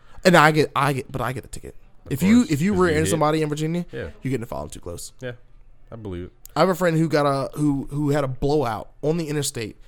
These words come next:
Speaker 1: and ran off into the grass by himself, hit nothing. Reckless driving.
Speaker 2: Oh, what the fuck?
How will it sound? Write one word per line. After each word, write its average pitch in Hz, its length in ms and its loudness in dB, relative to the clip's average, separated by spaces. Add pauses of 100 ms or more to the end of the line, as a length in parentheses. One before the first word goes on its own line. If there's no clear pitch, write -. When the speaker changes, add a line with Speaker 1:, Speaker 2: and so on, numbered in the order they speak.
(200)
Speaker 1:
and 131 120 -4
ran 143 140 -2
off 143 120 -6
into 151 140 -6
the 135 80 -8
grass 139 380 -6 (100)
by 156 160 2
himself, 190 440 -4
hit - 160 -4
nothing. - 280 -6 (580)
Reckless 180 260 -2
driving. 107 260 -6 (1200)
Speaker 2:
Oh, - 180 -20
what 165 200 -16
the - 100 -14
fuck? - 460 -18